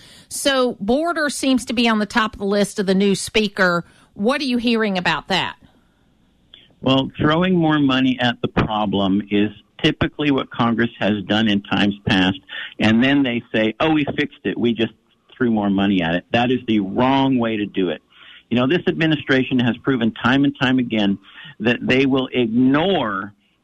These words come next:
Speaker 2: um, you know, the law, that they will ignore what we tell them,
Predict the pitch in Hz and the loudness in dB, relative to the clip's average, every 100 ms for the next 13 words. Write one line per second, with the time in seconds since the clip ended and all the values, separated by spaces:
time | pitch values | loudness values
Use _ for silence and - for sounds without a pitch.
0 | _ _ 98 95 98 98 - 127 113 110 | _ _ -6 -4 -4 -4 -2 0 0 0
1 | 110 110 117 135 139 143 117 117 117 117 | 0 2 2 2 0 -2 -6 -8 -4 -2
2 | 117 113 101 120 127 143 156 156 - 123 | -2 -6 0 2 4 2 0 -2 -4 -6
3 | 123 127 123 151 147 143 117 110 110 | -2 -2 -2 -2 -2 0 0 0 -2